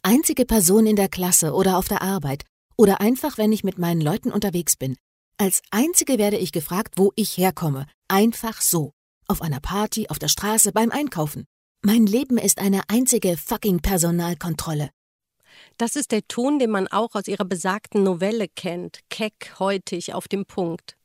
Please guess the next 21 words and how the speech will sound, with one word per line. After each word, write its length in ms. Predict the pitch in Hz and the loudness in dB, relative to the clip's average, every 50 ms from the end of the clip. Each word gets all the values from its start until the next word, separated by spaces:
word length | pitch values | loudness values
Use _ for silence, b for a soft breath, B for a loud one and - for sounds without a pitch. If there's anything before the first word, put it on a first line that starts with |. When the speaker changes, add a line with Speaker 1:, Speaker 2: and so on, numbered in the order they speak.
| _ B B B B B B B | _ B B B B B B B
Speaker 2:
Für 140 | B - 247 | B -6 -2
ihren 220 | 226 254 247 247 | 0 0 0 0
ersten 360 | 131 196 240 233 - - 233 | 0 -2 -4 -4 -4 -4 -4
Roman 640 | 185 190 196 190 185 180 180 202 240 269 294 285 240 | -2 -2 -2 0 0 0 0 0 -2 -2 -4 -4 -4
hat 140 | 240 214 - | -6 -6 -6
Otoo 400 | - 226 - - - 262 247 233 | -8 -8 -10 -10 -8 -4 -2 0
mehr 420 | 208 196 185 196 208 214 208 196 | 2 2 2 2 2 2 0 0
und 160 | 190 185 - | -2 -2 -4
anderes 560 | - 180 180 190 190 190 160 170 165 - - - | -4 -4 -2 -4 -4 -4 -6 -8 -8 -10 -10 -12
gewollt. 640 | 170 156 156 160 156 156 151 151 - - - _ _ _ _ _ b b b b b b b b | -12 -8 -6 -4 -4 -4 -4 -6 -10 -14 -18 _ _ _ _ _ b b b b b b b b
Adas 460 | - - 214 226 226 247 240 - - - | -2 0 0 2 2 0 -2 -2 -4 -2
Raum 380 | 180 185 208 240 269 285 247 | -2 0 0 0 0 -2 -2
bietet 280 | 226 226 - - 208 - | -4 -6 -6 -6 -6 -4
eine 200 | - 202 214 202 | -4 -4 -4 -4
verwobene 580 | - - 202 175 202 233 247 233 269 240 220 | -4 -6 -6 -4 -4 -6 -4 -4 -4 -4 -4
Geschichte, 640 | 202 196 208 - - - 254 226 - - - - 170 | -4 -4 -6 -6 -6 -8 -8 -10 -12 -12 -10 -10 -10
die 180 | 165 160 180 160 | -10 -10 -10 -10
aufs 160 | - - - | -12 -14 -16
große 440 | - 175 170 190 214 226 - - 175 | -16 -12 -8 -6 -6 -6 -6 -10 -10
Ganze 500 | - 165 156 165 180 - - 175 156 - | -8 -6 -6 -6 -6 -8 -10 -12 -12 -12
zielt. 520 | - - - 165 156 160 - - - - | -12 -10 -8 -8 -8 -8 -10 -12 -16 -20